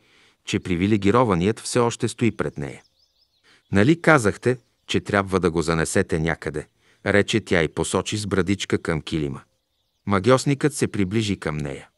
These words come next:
Нила отказа да отстъпи назад. „Казвам се Бо“, представи се той. Нила се смръщи. „Вижте, няма да взема момчето“,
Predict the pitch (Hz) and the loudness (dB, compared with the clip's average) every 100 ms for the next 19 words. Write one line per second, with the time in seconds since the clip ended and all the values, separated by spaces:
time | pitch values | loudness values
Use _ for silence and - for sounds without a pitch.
0 | _ _ _ _ _ - 98 151 165 160 | _ _ _ _ _ -4 4 6 6 2
1 | - 101 85 95 87 78 - 92 - 87 | 0 0 0 0 -2 -4 -4 -6 -4 -4
2 | 80 76 - - _ _ _ _ _ _ | -2 -4 -8 -16 _ _ _ _ _ _
3 | _ _ _ 131 135 131 131 - 101 92 | _ _ _ 4 4 4 0 2 2 2
4 | 117 _ _ - 127 120 - 90 85 90 | 0 _ _ -4 -2 -2 -2 -2 -2 -4
5 | - 85 76 _ _ _ _ _ _ 92 | -4 -4 -4 _ _ _ _ _ _ 2
6 | 135 113 90 82 - - 82 - - _ | 4 4 2 -4 -8 -8 -8 -8 -16 _
7 | _ _ _ _ _ - 80 92 - 98 | _ _ _ _ _ -8 -4 -2 -2 -4
8 | _ _ _ 95 90 87 87 90 76 95 | _ _ _ 0 2 2 4 2 4 2
9 | 87 80 78 - 98 107 | 2 0 -2 -4 -4 -6